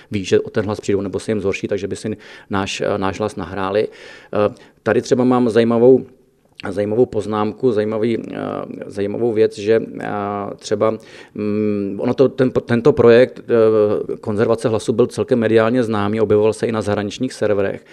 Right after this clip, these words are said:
tak třeba před, eh, rokem nás kontaktovala paní ze Singapuru, která, em, eh, která šla na operaci, kdy jí o-, odstranili celé hlasivky, to znamená, dneska už nemluví,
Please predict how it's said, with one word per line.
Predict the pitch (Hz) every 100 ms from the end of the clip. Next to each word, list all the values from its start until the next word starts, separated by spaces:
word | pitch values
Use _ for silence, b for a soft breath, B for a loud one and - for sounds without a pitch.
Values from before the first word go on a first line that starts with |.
| B B B -
tak | 101
třeba | - 107 117
před, | - 110 -
eh, | 107 101 98 98
rokem | 104 - 107
nás | 107 107
kontaktovala | - 104 98 107 - 107 107
paní | 107 101 110
ze | 104
Singapuru, | - 104 101 - 101 95 90 - B B B
která, | - 107 104 107 - - -
em, | 104 101 101 - -
eh, | - 101 98 98 -
která | - 107 107 110
šla | - 110
na | 104 -
operaci, | - 104 101 - 107
kdy | 110 107
jí | 107
o-, | - -
odstranili | - - 107 107
celé | - 101
hlasivky, | 92 101 104
to | 98
znamená, | 101 104
dneska | 98 -
už | 113 110
nemluví, | 101 104 95 95